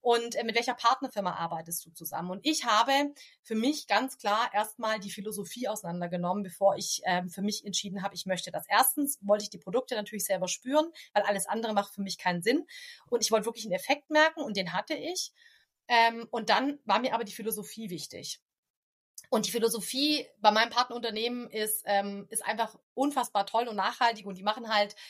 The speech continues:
vegane Produkte und nachhaltige Produkte seit sechsundzwanzig Jahren und nicht erst, seit's modern ist. Und das hat mich total überzeugt, dass ein Unternehmen,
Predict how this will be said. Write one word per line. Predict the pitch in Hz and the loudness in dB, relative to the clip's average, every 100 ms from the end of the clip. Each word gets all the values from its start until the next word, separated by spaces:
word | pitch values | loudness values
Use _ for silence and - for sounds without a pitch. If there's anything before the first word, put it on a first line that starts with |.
| - | -12
vegane | 190 175 196 226 254 | -8 4 6 6 4
Produkte | - 208 247 - 233 220 | -2 -4 -4 -2 0 0
und | 202 | 0
nachhaltige | 202 202 214 185 | -2 0 -2 -2
Produkte | 175 220 - | -6 -6 -6
seit | 190 185 175 | 0 0 2
sechsundzwanzig | 208 - 202 196 196 196 | -4 -4 0 0 0 -2
Jahren | 185 208 | 2 2
und | 190 | 0
nicht | 208 | -4
erst, | 185 | -2
seit's | 185 180 | -2 -2
modern | 170 170 196 | -4 0 0
ist. | 196 170 - - - | 0 -8 -8 -12 -6
Und | 208 | 0
das | 262 | 4
hat | 311 | 4
mich | 269 | 4
total | 277 269 285 | -4 2 2
überzeugt, | 285 254 - 233 294 | 2 -4 2 2 2
dass | - - | -2 -6
ein | |
Unternehmen, | 214 214 196 208 254 254 262 | -6 -4 -2 -2 -2 -4 -4